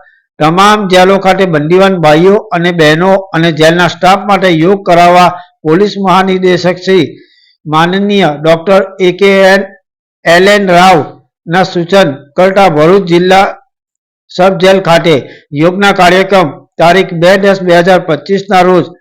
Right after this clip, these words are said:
શરૂઆત કરવામાં આવી હતી, જેમાં જેલના તમામ બંદીવાન ભાઈઓ તેમજ જેલના અધિકારી કર્મચારીઓએ ભાગ લીધો હતો અને એક માસના અંતે તારીખ પાંચ અગિયાર બે હજાર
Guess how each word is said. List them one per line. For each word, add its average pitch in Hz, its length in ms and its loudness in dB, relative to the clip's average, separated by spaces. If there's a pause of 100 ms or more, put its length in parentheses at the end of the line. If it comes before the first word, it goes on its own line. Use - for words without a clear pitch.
(120)
શરૂઆત 190 400 2
કરવામાં 180 460 2
આવી 156 220 0
હતી, 160 280 -2 (300)
જેમાં 175 400 -2
જેલના 185 280 0
તમામ 185 460 -2
બંદીવાન 196 500 -2
ભાઈઓ 165 340 2 (340)
તેમજ 175 340 -2
જેલના 180 360 2
અધિકારી 190 540 2
કર્મચારીઓએ 185 720 2 (500)
ભાગ 160 280 2
લીધો 165 340 0
હતો 165 200 0 (360)
અને 151 220 -2 (100)
એક 208 180 0
માસના 190 420 -2
અંતે 180 300 0 (640)
તારીખ 175 380 0
પાંચ 196 300 0
અગિયાર 190 360 0
બે 180 100 2
હજાર 185 260 2